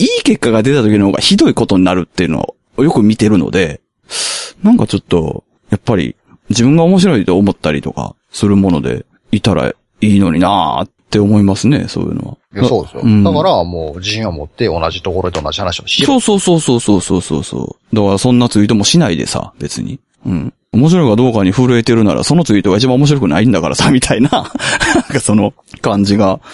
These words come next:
Speaker 1: いいと思うんですけどね。なんかね。うん。
Speaker 2: だからもう過去や、過去話した話も私はしますし。
Speaker 1: うん。
Speaker 2: どこかでやった話も私はしますし。
Speaker 1: うん。まあまあ、そうですね。あの、発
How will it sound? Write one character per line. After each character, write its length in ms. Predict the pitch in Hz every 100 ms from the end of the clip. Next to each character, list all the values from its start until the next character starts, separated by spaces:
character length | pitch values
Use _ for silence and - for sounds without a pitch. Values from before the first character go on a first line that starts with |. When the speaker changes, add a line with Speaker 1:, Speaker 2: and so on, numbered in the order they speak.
| - - - - - - - - _ _
Speaker 1:
い 160 | 98 123
い 40 |
と 100 | -
思 200 | 127 151
う 20 | 175
ん 40 |
で 80 | 131
す 120 | -
け 80 | 113
ど 100 | 95
ね。 500 | 98 156 185 170 -
な 100 | -
ん 60 | -
か 120 | -
ね。 500 | 117 127 117 - _ -
う 40 |
ん。 400 | - - - 120
Speaker 2:
だ 100 | 151
か 80 | 135
ら 40 | 87
も 120 | 87
う 20 |
過 140 | - 107
去 160 | 98
や、 160 | 90 87 - -
過 140 | 110 104
去 340 | 95 76 -
話 320 | _ - 98 -
し 40 |
た 60 | 98
話 300 | 120 120 104
も 100 | 80
私 320 | 95 104 -
は 60 | 92
し 160 | -
ま 120 | 143
す 140 | 151 156
し。 300 | 123 95 - -
Speaker 1:
う 60 |
ん。 400 | 117 101 87 - _ -
Speaker 2:
ど 120 | 107
こ 80 | 104
か 100 | 85
で 60 |
や 80 | 95
っ 40 | -
た 100 | 107
話 260 | 131 131
も 60 | 80
私 220 | 92 95
は 80 | 85
し 140 | -
ま 100 | 135
す 140 | 139 139
し。 260 | 98 85 _
Speaker 1:
う 60 | 113
ん。 340 | 101 90 - - _ _ _ -
ま 160 | 185
あ 40 | 120
ま 300 | 120 85 -
あ、 40 | -
そ 140 | -
う 20 | 143
で 60 |
す 80 | -
ね。 200 | 98 - -
あ 120 | 104
の、 340 | 104 101 95 - _ _
発 200 | - 214